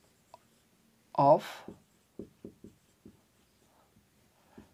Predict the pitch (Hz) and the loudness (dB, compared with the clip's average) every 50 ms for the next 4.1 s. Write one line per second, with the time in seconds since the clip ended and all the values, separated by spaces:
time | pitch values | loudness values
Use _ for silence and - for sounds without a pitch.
0 | - - - - - - - - 170 165 170 165 - 170 165 180 208 233 - - | -20 -20 -18 -12 -8 -2 2 4 6 6 4 6 8 8 8 8 8 4 -2 -8
1 | - - - - - - - - - - - - - - - - - - - - | -10 -12 -12 -16 -18 -18 -20 -20 -20 -20 -20 -20 -20 -20 -20 -20 -20 -20 -20 -20
2 | - - - - - - - - - - - - - - - - - - - - | -20 -20 -20 -20 -20 -20 -20 -20 -20 -20 -20 -20 -20 -20 -20 -20 -20 -20 -20 -20
3 | - - - - - - - - - - - - - - - - - - - - | -20 -20 -20 -20 -20 -20 -20 -20 -20 -20 -20 -20 -20 -20 -20 -20 -20 -6 -2 0
4 | 147 156 | 0 0